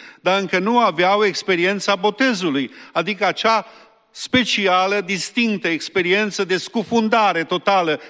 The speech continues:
în puterea Duhului Sfânt, de umplere cu Duhul Sfânt. Botezul cu Duhul Sfânt se întâmplă o singură dată, este o experiență inițială,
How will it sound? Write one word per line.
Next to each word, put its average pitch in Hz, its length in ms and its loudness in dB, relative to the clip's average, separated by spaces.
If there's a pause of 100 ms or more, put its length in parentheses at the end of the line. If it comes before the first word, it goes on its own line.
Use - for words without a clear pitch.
în 190 120 -4
puterea 170 420 -2
Duhului 143 340 -6
Sfânt, 151 380 -10 (580)
de 196 100 -2
umplere 185 600 0
cu 143 120 -12
Duhul 127 240 -6
Sfânt. - 320 -16 (1800)
Botezul 160 460 -2
cu 170 120 -6
Duhul 165 180 -2
Sfânt 175 280 -4
se - 80 -2
întâmplă 170 360 -2
o 151 60 0
singură 240 500 2
dată, 180 460 0 (260)
este 180 260 -2
o - 20 0
experiență 180 540 -2
inițială, 196 720 2